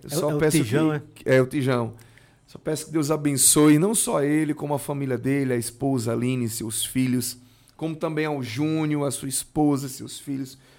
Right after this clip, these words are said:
Speaker 1: Foram pessoas que me ajudaram bastante a evoluir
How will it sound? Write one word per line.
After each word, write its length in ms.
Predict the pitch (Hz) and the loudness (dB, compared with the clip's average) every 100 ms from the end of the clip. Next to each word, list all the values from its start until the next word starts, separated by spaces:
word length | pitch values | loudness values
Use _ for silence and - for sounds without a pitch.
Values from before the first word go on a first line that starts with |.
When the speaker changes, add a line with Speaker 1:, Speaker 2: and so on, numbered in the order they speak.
| _ _ | _ _
Speaker 1:
Foram 200 | 156 151 | -8 -6
pessoas 360 | 151 135 147 | -6 -6 -6
que 80 | - | -6
me 60 | 147 | -6
ajudaram 400 | 139 127 139 139 | -6 -2 -2 -2
bastante 520 | 139 131 - 143 135 | -2 -4 -4 -8 -4
a 40 | 143 | -4
evoluir 640 | 123 147 175 135 127 - | 0 0 2 0 -2 -4